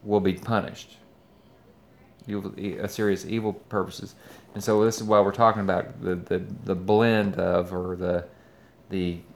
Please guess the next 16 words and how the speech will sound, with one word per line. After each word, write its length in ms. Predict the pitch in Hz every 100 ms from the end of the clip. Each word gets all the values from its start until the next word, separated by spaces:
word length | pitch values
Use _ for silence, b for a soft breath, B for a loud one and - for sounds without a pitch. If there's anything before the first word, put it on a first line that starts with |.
| 98
the 320 | 95 87 92 - - _ -
contrast 840 | - 120 113 - 90 90 90 -
between 640 | 92 - 117 107 95 90
God's 320 | 90 92 95 -
sovereignty 760 | 120 117 110 90 87 92 92 - _
ruling 500 | 104 104 123 120 117
everything, 640 | 117 107 90 87 85 90 - b b b
yet 420 | 98 92 95 - - - b b b b _ _ -
individuals 680 | 107 98 107 98 90 87 -
are 160 | -
held 180 | 95 90
accountable 480 | 87 110 110 92 90
for 140 | -
their 140 | 90 90
evil 200 | 90 87
desires. 600 | 87 90 92 - -